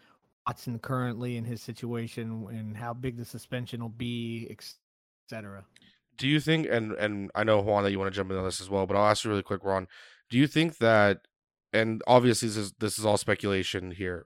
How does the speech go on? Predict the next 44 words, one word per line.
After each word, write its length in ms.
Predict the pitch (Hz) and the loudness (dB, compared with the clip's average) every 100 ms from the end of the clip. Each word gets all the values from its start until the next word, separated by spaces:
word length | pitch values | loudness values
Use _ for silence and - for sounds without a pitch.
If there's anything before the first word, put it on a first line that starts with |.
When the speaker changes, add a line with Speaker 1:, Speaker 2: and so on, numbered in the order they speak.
| 98 | -8
Speaker 2:
but 240 | 107 107 92 | 0 0 0
do 80 | 113 | -2
you 120 | 123 | -2
think 180 | 139 131 | -2 0
that 160 | 110 | 0
maybe 540 | 101 104 107 107 107 - - _ _ - | 2 0 2 2 0 -2 -10 _ _ -2
with 180 | 110 - | 0 0
the 80 | |
recent, 520 | 107 117 123 123 101 - _ _ _ _ _ _ - | 0 0 0 -2 -4 -8 _ _ _ _ _ _ -6
you 100 | 107 | -2
know, 120 | 95 | 2
articles 500 | 110 110 104 107 95 | 4 4 2 2 0
and 120 | 98 | -2
news 220 | 101 98 | -2 -2
coming 200 | - 101 | -2 -2
out 120 | 98 | 0
about 180 | 95 92 | 2 0
the 80 | 98 | 0
Washington 480 | 98 92 - 98 90 | 0 0 -2 -6 -6
football 340 | 101 90 95 | -6 -2 -2
team, 240 | 95 98 92 | -2 -6 -2
the 60 | |
Washington 380 | 98 95 - 98 | -2 -2 -4 -8
Commanders, 480 | - 98 95 92 92 | -6 -2 -2 -2 -2
whatever 260 | 95 98 95 | -2 -2 -2
you 120 | 95 | -4
wanna 160 | 92 | -6
call 240 | 90 95 95 | -4 -4 -2
them, 200 | 95 92 - - - _ _ - | -4 -8 -16 -20 -20 _ _ 0
um, 420 | 101 92 90 - 98 | 2 2 -2 -10 -2
with 160 | 107 | -2
the 100 | - | 0
stuff 220 | 107 147 139 | 0 2 2
that's 140 | 127 | 0
been 100 | 117 | 0
happening 560 | 107 110 - 104 101 98 | 4 4 4 0 0 0
with 300 | 95 90 101 | 0 -2 0
now 400 | 104 107 107 101 | 2 4 4 2
their 240 | 104 101 | 2 2
owner, 260 | 101 101 95 | 2 0 0
Dan 220 | 98 95 | 0 0
Snyder, 260 | - 95 | 0 0
getting 200 | 95 95 | 0 -4
subpoenaed, 540 | 92 95 107 101 98 | -6 -8 -4 -2 -2